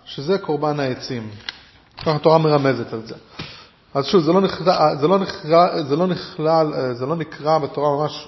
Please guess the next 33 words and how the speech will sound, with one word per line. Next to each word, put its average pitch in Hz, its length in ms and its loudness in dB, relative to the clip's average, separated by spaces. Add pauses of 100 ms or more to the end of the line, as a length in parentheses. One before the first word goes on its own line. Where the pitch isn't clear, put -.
אה, 131 120 -8
קורבן 143 320 -6
עצים, 160 360 -4 (140)
אמרנו 143 280 -4
מקודם 147 260 0
פסוק, 160 340 0 (680)
ושנתנו 131 380 -2
את 151 100 2
עצי 147 180 2
המערכה, 226 500 4
אבל 180 140 2
על 180 60 2
כל 233 180 4
פנים 208 160 2
לומדים 185 260 0
את 202 60 -2
זה 196 80 0
שזה 151 200 -10
נקרא 147 180 -2
קורבן 147 280 0
העצים. 220 300 0 (360)
ומה 143 220 4
זה 233 80 4
הקורבן 226 340 4
העצים? 220 260 0
אומר 185 160 0
הרמב"ם, 196 440 2 (560)
זמן 185 300 4
קבוע, 190 420 2
שוב, 170 160 -4
הוא 147 100 -6
חוזר 160 180 0
למשפחות. 170 640 2